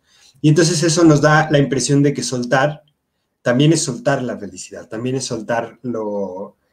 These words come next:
lo único pos-, bonito que tengo en la vida, ¿no? Esa es la melancolía, esa es la, la, probablemente al-, algún especialista me dirá que no, y me golpearía, pero esa es la definición de melancolía.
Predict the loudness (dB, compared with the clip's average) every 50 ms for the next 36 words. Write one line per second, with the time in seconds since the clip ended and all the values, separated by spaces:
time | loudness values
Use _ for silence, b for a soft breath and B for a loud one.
0 | _ _ _ _ _ _ _ _ 2 4 6 6 6 6 6 6 4 4 2 0
1 | 0 0 -2 -2 -4 -2 0 2 4 4 4 4 2 0 -2 -2 -2 -4 -6 -6
2 | -6 -6 -6 -8 -8 -8 -10 -10 -10 -12 -14 -20 _ _ _ _ _ -20 -20 -20
3 | -20 _ _ _ _ _ -2 -2 0 0 0 2 4 4 2 2 2 0 0 -4
4 | -6 -8 -12 -16 -18 -20 -20 -18 -18 -16 -16 -16 -14 -16 -16 -16 -10 -6 -2 0
5 | 0 0 0 -2 -4 -6 -4 -4 -6 -6 -8 b b b b b b b b b
6 | b b b _ _ _ _ 4 6 6 6 6 6 4 4 4 2 4 4 6
7 | 6 6 6 4 2 0 -2 -2 0 0 2 2 0 0 -2 -6 -10 -10 -8 -6
8 | -4 -4 -4 -2 -2 -4 -2 -4 -4 -6 -6 -4 -2 -4 -2 -2 -4 -6 -8 -12
9 | _ _ _ _ _ _ -20 _ _ -16 -12 -12 -10 -10 -8 -8 -8 -8 -8 -6
10 | -6 -6 -4 -2 -2 0 0 2 0 0 -2 -4 -8 b b b b b _ 2
11 | 2 2 2 2 2 2 2 2 2 -2 -6 -6 -6 -6 -2 0 2 2 2 2
12 | 0 -4 -6 -8 -12 -16 -18 _ -18 -18 -18 -20 -20 _ _